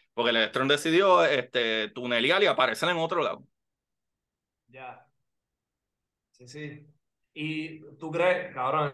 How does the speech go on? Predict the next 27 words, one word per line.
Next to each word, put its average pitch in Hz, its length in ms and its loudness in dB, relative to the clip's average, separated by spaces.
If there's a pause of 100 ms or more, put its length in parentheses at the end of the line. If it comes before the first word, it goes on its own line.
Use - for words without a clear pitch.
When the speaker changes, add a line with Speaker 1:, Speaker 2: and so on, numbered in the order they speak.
Speaker 2:
seguimos 139 400 -2
hablando, 156 360 2
es 147 80 -2
que 156 140 2
una 156 300 4
cosa 151 260 -4
se 165 100 -2
conecta 147 260 -2
a - 40 2
la 151 60 6
otra, 151 280 4
¿tú 160 80 -4
crees 175 180 2
que 202 100 2
ya 202 120 6
hemos 202 140 2
llegado 196 240 4
a 196 140 4
lo 185 60 2
más 185 200 0
pequeño 190 440 -4
en 185 100 -8
tecnología, 170 840 -2
como 139 240 -6
que 135 80 -6
de, 127 440 -4
de, 123 200 -4